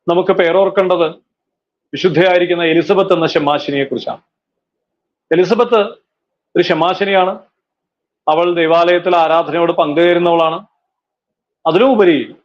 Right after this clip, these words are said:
അവള് രക്തസാക്ഷിയായ വിശുദ്ധനായ പൗലോസ് മെത്രാപ്പൊലിത്തയുടെ സഹോദരിയാണ്. തന്റെ സഹോദരന്റെ ശരീരം ദൈവാലയത്തിൽ നിന്ന് പുറത്തേക്കൊക്കെ ഇറക്കിക്കൊണ്ടുവന്ന്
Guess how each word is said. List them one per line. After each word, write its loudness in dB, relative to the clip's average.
അവള് 0
രക്തസാക്ഷിയായ -2
വിശുദ്ധനായ -2
പൗലോസ് 0
മെത്രാപ്പൊലിത്തയുടെ 0
സഹോദരിയാണ്. -2
തന്റെ 0
സഹോദരന്റെ 0
ശരീരം 0
ദൈവാലയത്തിൽ 2
നിന്ന് -4
പുറത്തേക്കൊക്കെ 0
ഇറക്കിക്കൊണ്ടുവന്ന് 0